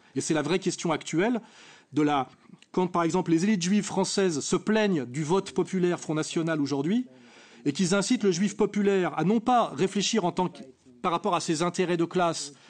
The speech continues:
ou à sa position dans l'appareil de production, où il aurait intérêt finalement à être néo-nationaliste, protectionniste, et cetera, mais à suivre ses élites juives, ils le mettent en danger, et, le, et, et socialement, et aussi par rapport aux autres, aux, aux autres populations souffrantes, goy,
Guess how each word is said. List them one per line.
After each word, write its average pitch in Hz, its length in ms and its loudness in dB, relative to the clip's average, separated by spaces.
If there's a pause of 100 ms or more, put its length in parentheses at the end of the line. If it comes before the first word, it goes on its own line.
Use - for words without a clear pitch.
(260)
ou 156 100 2
à 170 60 2
sa 175 120 -2
position 185 460 0
dans 165 100 0
l'appareil 151 300 -2
de 147 80 0
production, 156 500 -2
où 175 120 0
il 151 40 2
aurait 151 160 2
intérêt 208 360 0
finalement 165 420 -2
à 139 80 0
être 139 180 -4 (200)
néo-nationaliste, 156 880 0
protectionniste, 156 600 -4
et 127 60 -6
cetera, 160 420 -4 (280)
mais 147 100 0
à 170 80 0
suivre 220 200 -2
ses 160 180 -2
élites 156 180 -2
juives, 220 320 0 (640)
ils 165 140 0
le 190 100 4
mettent 214 220 2
en 185 100 0
danger, 180 460 0 (180)
et, 160 100 2
le, 180 200 -2 (600)
et, 185 180 2 (180)
et 190 160 4
socialement, 190 540 0
et 220 80 2
aussi 196 240 0
par 214 100 0
rapport 175 300 0
aux 170 180 0
autres, 180 400 0
aux, 147 400 0 (300)
aux 170 180 2
autres 220 180 0
populations 180 440 -2
souffrantes, 202 440 -4
goy, 180 300 2